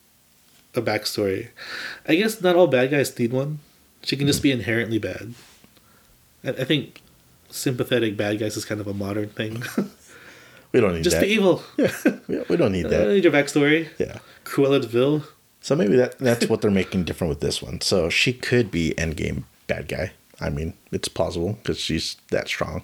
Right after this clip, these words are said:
Speaker 1: Mm-hmm.
Speaker 2: So it's just all of them working up to become that much stronger to be able to beat her. 'Cause I think the first one that they need to beat, which they already showed they could, was that, um, oh no, she already died. Alucard sliced her, right?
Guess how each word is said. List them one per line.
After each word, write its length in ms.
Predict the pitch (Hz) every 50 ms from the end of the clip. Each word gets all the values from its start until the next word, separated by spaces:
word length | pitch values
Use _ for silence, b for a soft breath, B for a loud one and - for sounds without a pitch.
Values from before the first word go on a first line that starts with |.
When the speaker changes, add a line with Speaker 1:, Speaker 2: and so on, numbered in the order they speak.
| -
Speaker 1:
Mm-hmm. 260 | - 139 120 127 123 127 B B B -
Speaker 2:
So 380 | - - 92 85 80 80 87 - -
it's 160 | - 95 -
just 180 | 90 85 - -
all 200 | - 85 85 87
of 40 |
them 320 | - 80 80 78 80 85 - - _ _
working 260 | - 85 80 - 80
up 140 | 78 78 76 -
to 100 | - 78
become 460 | 78 - - - 80 78 80 82 82 - _ - -
that 180 | 73 71 - -
much 360 | 76 78 - - - - - -
stronger 400 | - - - - - 80 76 76
to 240 | - - - 78 76
be 100 | - 82
able 120 | 80 82 78
to 60 | 76
beat 120 | 117 131
her. 160 | - - - B B B B B B B B B B -
'Cause 140 | - 135 123
I 40 |
think 180 | 120 - 180 147
the 40 | -
first 340 | - - 143 127 127 - -
one 160 | 110 104 98
that 160 | 90 82 -
they 100 | 90 85
need 160 | 82 90 95 92
to 40 | 85 78
beat, 240 | - 78 78 - - _ _
which 400 | - - - - - - - - _
they 80 | - 110
already 180 | 113 113 107 90
showed 220 | - - 120 95
they 80 | - -
could, 380 | - - - 113 95 82 - -
was 180 | 87 85 -
that, 180 | - 85 80 73
um, 240 | 69 57 53 - - B B B B B B B B B B B B
oh 60 | - -
no, 140 | 196 180
she 160 | 127 - 160 147
already 180 | 143 139 127
died. 300 | 107 113 117 123 101 90
Alucard 540 | - - - 123 131 - - 87 80 76 - - _ _
sliced 360 | - - - 82 - - -
her, 80 | - -
right? 240 | - 82 85 120